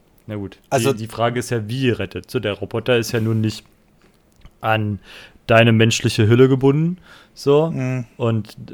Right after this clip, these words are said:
Speaker 1: hat höchstwahrscheinlich auch andere Fähigkeiten als du. Also, ich schätze mal, er kann schneller laufen, höher springen und, äh, schneller rennen, so.
Speaker 2: Ja.
Speaker 1: Ähm, und dementsprechend wird er vielleicht auch Oma Ilse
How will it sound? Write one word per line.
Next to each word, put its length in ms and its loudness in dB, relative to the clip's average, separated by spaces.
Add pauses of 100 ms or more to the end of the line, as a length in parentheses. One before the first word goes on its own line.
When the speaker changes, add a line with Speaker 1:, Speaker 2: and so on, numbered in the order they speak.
(100)
Speaker 1:
hat 220 -4
höchstwahrscheinlich 600 -2
auch 120 -4
andere 260 -4
Fähigkeiten 580 -2
als 180 -6
du. 180 -10
Also, 140 -12 (100)
ich 180 -6
schätze 240 0
mal, 140 2
er 80 2
kann 160 -2
schneller 260 0
laufen, 380 0
höher 140 0
springen 540 -4
und, 280 -8
äh, 100 -4
schneller 340 -4
rennen, 380 -4 (160)
so. 360 -6 (220)
Speaker 2:
Ja. 380 0 (580)
Speaker 1:
Ähm, 520 -2 (260)
und 220 -6
dementsprechend 580 -2
wird 160 -2
er 80 2
vielleicht 260 -2
auch 160 -2
Oma 200 -4
Ilse 540 -2